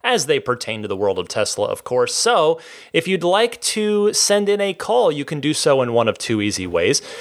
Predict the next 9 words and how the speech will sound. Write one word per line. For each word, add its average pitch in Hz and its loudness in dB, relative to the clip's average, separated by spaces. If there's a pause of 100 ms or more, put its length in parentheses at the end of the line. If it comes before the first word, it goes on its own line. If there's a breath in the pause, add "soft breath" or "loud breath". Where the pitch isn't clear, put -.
(280 loud breath)
You 214 0
can 233 2
use 226 2
your 208 4
smartphone's 214 0
built-in 175 0
voice 139 0
recording 165 2
software, 110 4